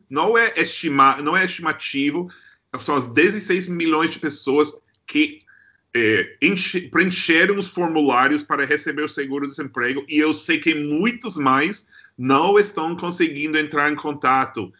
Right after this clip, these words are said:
porque isso não é presencial, você não pode ir agora para o escritório do governo cons-, e pegar, você tem que fazer ou por telefone, ou por internet, e eu sei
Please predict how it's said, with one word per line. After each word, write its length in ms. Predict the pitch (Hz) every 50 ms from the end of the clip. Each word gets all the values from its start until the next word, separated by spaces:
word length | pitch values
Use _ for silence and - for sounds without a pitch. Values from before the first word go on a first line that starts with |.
| - - _ -
porque 360 | - 139 139 - 139 123 127 147
isso 320 | 147 156 156 185 165 143 143
não 260 | 139 151 165 214 226
é 120 | 202 202
presencial, 680 | 202 - 175 160 - - 170 175 175 - 180 160 147 127
você 160 | 123 117 139
não 120 | 147 151
pode 480 | 147 - 165 180 208 202 180 196 180 -
ir 160 | - 151 156 165
agora 640 | 151 139 120 113 107 117 120 127 147 160 156 139 117
para 200 | - 135 131 131
o 40 | 131
escritório 720 | 131 - - - 123 113 - 131 131 139 143 143 139 127
do 100 | 127 123
governo 640 | 117 123 113 110 117 127 131 139 143 131 120 104 -
cons-, 360 | - 131 123 - - - _ _ _ _ - - - _ -
e 140 | 123 131 131
pegar, 340 | 131 151 151 147 139 120 110
você 220 | 107 104 - 110
tem 140 | 107 131 120
que 60 | 117
fazer 220 | 117 117 120 110 -
ou 200 | 120 131 208 -
por 140 | - 226 220
telefone, 840 | - 190 180 170 147 - - - 123 117 123 135 156 170 170 156 - _ _ _
ou 200 | - 139 185 180
por 160 | 180 214 190
internet, 760 | 170 151 139 117 135 123 113 110 110 110 123 127 - - 101 _
e 160 | - 135 127
eu 260 | 110 127 127 113 117 -
sei 400 | - - - 151 139 123 92